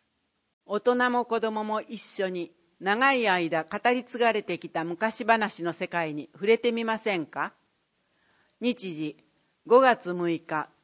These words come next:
水曜日振り替え休日、十四時から十五時まで。定員三十人。当日先着順。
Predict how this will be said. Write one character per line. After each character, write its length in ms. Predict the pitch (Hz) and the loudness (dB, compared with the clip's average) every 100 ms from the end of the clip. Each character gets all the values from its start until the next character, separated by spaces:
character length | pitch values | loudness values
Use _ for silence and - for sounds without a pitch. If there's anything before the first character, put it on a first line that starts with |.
| _ | _
水 420 | - 220 254 247 | -14 -4 -2 2
曜 240 | 240 208 | 4 4
日 220 | 165 165 - | 0 -4 -8
振 120 | 226 | -6
り 120 | 254 | -6
替 260 | 247 247 233 | 0 2 2
え 40 | |
休 300 | 233 220 196 | -2 -2 -2
日、 480 | 165 143 - - 143 - _ _ _ _ - | -2 -8 -14 -16 -16 -16 _ _ _ _ -16
十 300 | 175 285 247 | -4 0 2
四 160 | 208 | 2
時 100 | 160 | 0
か 140 | 156 160 | -4 -4
ら 140 | 160 | -4
十 280 | 165 233 208 | -2 0 2
五 140 | 180 156 | 0 -2
時 120 | 151 | -6
ま 180 | 147 135 | -8 -10
で。 180 | 131 - _ _ _ _ _ _ _ _ | -16 -18 _ _ _ _ _ _ _ _
定 340 | 240 247 247 240 | 4 6 6 4
員 320 | 226 220 - _ | 0 -4 -10 _
三 380 | - 240 254 254 | -8 -2 0 0
十 280 | 208 226 190 | 0 0 0
人。 280 | 156 147 135 - _ _ _ _ _ _ | -2 -4 -6 -14 _ _ _ _ _ _
当 240 | 233 247 247 | 4 4 4
日 280 | 233 226 226 | 0 -8 -4
先 280 | 220 220 | -2 -4
着 340 | 208 202 196 185 | -4 -4 -4 -4
順。 340 | 170 170 143 | -4 -4 -6